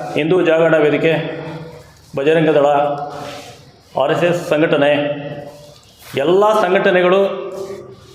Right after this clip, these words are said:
ಹಿಂದೂ ಬಾಂಧವರ ನೇತೃತ್ವದಲ್ಲಿ ಇಪ್ಪತ್ತೆಂಟನೇ ತಾರೀಕು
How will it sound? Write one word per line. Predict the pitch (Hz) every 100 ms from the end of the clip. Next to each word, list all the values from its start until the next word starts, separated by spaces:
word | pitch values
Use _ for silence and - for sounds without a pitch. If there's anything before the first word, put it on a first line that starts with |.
| -
ಹಿಂದೂ | - 160 202 220
ಬಾಂಧವರ | 214 180 196 190 180 151 156 - - - - - - - -
ನೇತೃತ್ವದಲ್ಲಿ | 156 - 175 180 160 170 160 147 - - - - - - - - - - -
ಇಪ್ಪತ್ತೆಂಟನೇ | 147 220 214 196 190 196
ತಾರೀಕು | 180 175 170 190